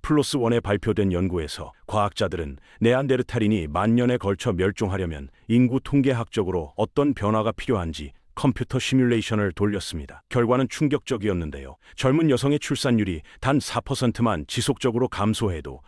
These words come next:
전체 종의 멸종으로 이어질 수 있었습니다. 사 퍼센트라니 정말 미미한 수치처럼 보이죠. 백 명 중 네 명만 아이를 덜 낳으면 종 전체가 사라진다는 겁니다.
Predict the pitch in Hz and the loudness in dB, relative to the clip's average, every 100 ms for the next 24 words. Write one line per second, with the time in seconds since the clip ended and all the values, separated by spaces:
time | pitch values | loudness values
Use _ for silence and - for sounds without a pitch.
0 | - - 117 110 147 120 120 117 95 101 | -18 -2 0 0 -2 0 2 2 2 0
1 | 123 101 82 73 95 113 95 98 - 92 | 0 0 -2 -4 0 0 0 -4 -4 -6
2 | - 92 87 71 - - - 127 135 156 | -6 -8 -8 -10 -14 -14 -4 -2 0 0
3 | 139 123 107 78 69 - - - 127 139 | 0 0 -2 -6 -10 -16 -18 -6 0 2
4 | 147 - 107 135 139 143 - - - 95 | 2 0 2 4 4 0 -4 -8 -4 -2
5 | 85 82 - - - 127 139 139 131 123 | -2 -4 -8 -8 0 4 6 4 4 2
6 | 90 110 131 135 127 123 95 107 110 107 | 4 4 4 4 2 0 0 0 0 0
7 | 98 104 85 82 80 69 - - 131 131 | 0 2 0 -4 -8 -12 -14 0 2 2
8 | 107 107 117 110 - 120 110 104 92 80 | 0 0 0 -4 -2 -2 0 0 -2 -4
9 | 80 73 - - | -6 -10 -14 -18